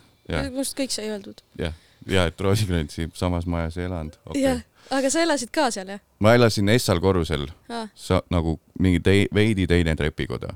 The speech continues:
Speaker 1: Ja vist samal ajal, kui hakkas see kõik need, äh, äh, nüüd ma panen puusalt, võib-olla Oscarid ja Helid vist elasid vahepeal koos või?
Speaker 2: Jaa, jaa, jaa,
Speaker 1: On ju?
Speaker 2: äh,
Speaker 1: See mingi, oli üks kont-,
Speaker 2: ma
Speaker 1: korter
Speaker 2: vist
Speaker 1: isegi.
Speaker 2: elasin Oscariga ka koos.
Speaker 1: Mhm.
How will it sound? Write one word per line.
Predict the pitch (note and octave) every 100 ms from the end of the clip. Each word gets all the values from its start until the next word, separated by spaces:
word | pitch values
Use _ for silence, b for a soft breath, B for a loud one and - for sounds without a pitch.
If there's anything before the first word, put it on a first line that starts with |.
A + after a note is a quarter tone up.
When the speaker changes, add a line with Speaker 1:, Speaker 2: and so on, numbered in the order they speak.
| -
Speaker 1:
Ja | C#2 D#2+
vist | F2+ -
samal | F#2+ F#2 E2+
ajal, | F2 D#2+ C#2+
kui | D2
hakkas | D2+ - D2+ -
see | C2+
kõik | D2 C#2 C#2
need, | - _ C#2+
äh, | C#2 - - b b b b b _ _ _ _ _ _ _ _
äh, | E2+ D#2+ - - - - B B B B B -
nüüd | E2+
ma | E2 -
panen | - E2+ D#2 -
puusalt, | - F2 D#2+ -
võib-olla | E2+ D#2 D#2+ D2+ D2 -
Oscarid | F2+ - - D2 C#2
ja | D2 C#2+ D2 D2
Helid | D#2 E2+ D#2
vist | - -
elasid | F2+ D2+ C#2
vahepeal | D2 - -
koos | - -
või? | b b -
Speaker 2:
Jaa, | A#3 C4+
jaa, | D#4
jaa, | E4+
Speaker 1:
On | - -
ju? | D#2+
Speaker 2:
äh, | C4 C4
Speaker 1:
See | F2+ F2
mingi, | F2+ F2
oli | F#2+ A2+
üks | F2 -
kont-, | - E2
Speaker 2:
ma | C4+
Speaker 1:
korter | D4+ - B3
Speaker 2:
vist | E4+
Speaker 1:
isegi. | - F4
Speaker 2:
elasin | E4 D4 D4
Oscariga | F#4+ - C#4+ C4 A#3+ A3+
ka | G#4+ F4
koos. | G3+ - - -
Speaker 1:
Mhm. | - E2+ D2+